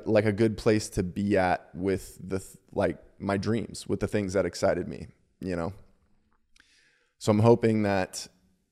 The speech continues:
me sharing some of this stuff that I've learned through twenty-five episodes of a podcast, through making dozens of just really bad songs, all of those things,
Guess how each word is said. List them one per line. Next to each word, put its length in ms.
me 180
sharing 360
some 180
of 60
this 120
stuff 280
that 100
I've 140
learned 340
through 180
twenty-five 540
episodes 460
of 80
a 60
podcast, 840
through 180
making 760
dozens 460
of 260
just 440
really 340
bad 340
songs, 720
all 180
of 100
those 200
things, 480